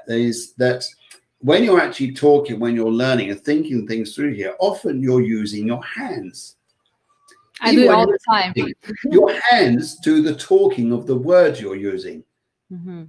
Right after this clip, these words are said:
Speaker 2: mm-hmm.
Speaker 1: You, you can't help but sometimes do this. So when you're feeling excited about something,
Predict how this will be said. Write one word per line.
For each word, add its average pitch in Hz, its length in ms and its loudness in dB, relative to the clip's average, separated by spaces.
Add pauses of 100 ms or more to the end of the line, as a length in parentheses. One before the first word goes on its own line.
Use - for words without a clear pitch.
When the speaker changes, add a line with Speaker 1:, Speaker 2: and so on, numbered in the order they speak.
(160)
Speaker 2:
mm-hmm. 170 260 -14 (120)
Speaker 1:
You, 156 220 6
you 180 220 2
can't 233 360 0
help 156 260 0
but 135 100 0
sometimes 135 320 -4
do 233 120 -2
this. 190 140 2
So 139 100 -2
when 226 100 4
you're 180 120 4
feeling 156 280 0
excited 190 440 -2
about 127 300 -6
something, 120 360 -4